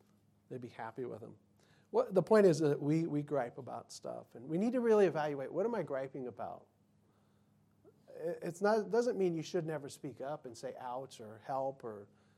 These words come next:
"I need to talk to this person 'cause that's wrong." But what are we, what's the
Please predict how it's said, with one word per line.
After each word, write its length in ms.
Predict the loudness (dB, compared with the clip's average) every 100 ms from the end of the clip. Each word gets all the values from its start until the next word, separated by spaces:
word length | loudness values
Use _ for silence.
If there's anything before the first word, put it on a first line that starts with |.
| _
"I 40 | -8
need 180 | -6 -6
to 40 |
talk 200 | -6 -6
to 80 | -8
this 120 | -12
person 340 | -8 -8 -6 -10
'cause 160 | -8
that's 260 | -10 -10 -8
wrong." 380 | -6 -6 -8 -10 _ _ _ _ _
But 180 | -10 -8
what 220 | -4 -2
are 80 | 0
we, 260 | 2 0 -2
what's 260 | 0 0 0
the 380 | 0 0 0